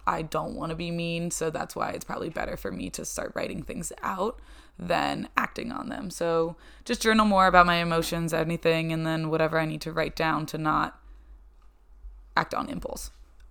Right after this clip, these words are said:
That's what I wanna say. Um, but yes, so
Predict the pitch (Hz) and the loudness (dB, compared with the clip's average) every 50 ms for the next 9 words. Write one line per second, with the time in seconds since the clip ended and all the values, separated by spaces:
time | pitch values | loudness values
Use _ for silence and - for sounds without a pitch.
0 | - - - 95 - - - 52 52 - - - - - - 107 - - - - | -8 -6 -6 -6 -6 -8 -10 -10 -10 -10 -10 -12 -12 -12 -10 -8 -6 -2 -2 -2
1 | - - - - - - - 185 180 175 175 170 165 165 175 165 156 - - - | -2 -4 -8 -14 -4 2 4 6 8 8 8 6 4 2 -2 -6 -8 -8 -8 -8
2 | - - - - - - - - - - - - - 196 - 180 160 190 202 226 | -4 0 2 2 2 2 -2 -8 -12 -12 -6 -2 0 0 0 0 2 2 2 2
3 | 214 - - - - - - - - - - - 220 208 175 160 170 165 - | 2 0 -2 -4 -4 -4 -6 -6 -4 -2 0 2 4 4 4 2 0 -2 -6